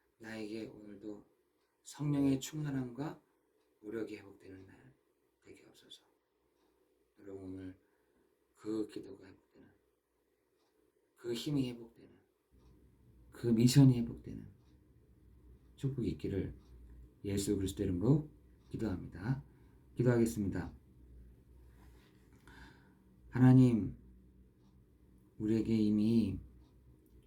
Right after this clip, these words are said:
하늘에 속한 모든 신령한 복을,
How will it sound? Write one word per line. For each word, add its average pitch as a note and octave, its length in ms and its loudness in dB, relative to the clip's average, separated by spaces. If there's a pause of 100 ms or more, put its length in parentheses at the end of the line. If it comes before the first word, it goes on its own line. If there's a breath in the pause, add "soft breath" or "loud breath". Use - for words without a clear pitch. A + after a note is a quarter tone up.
(560)
하늘에 D3+ 480 8
속한 C3 540 -2
모든 A2+ 360 0
신령한 D3 680 6
복을, A#2 520 0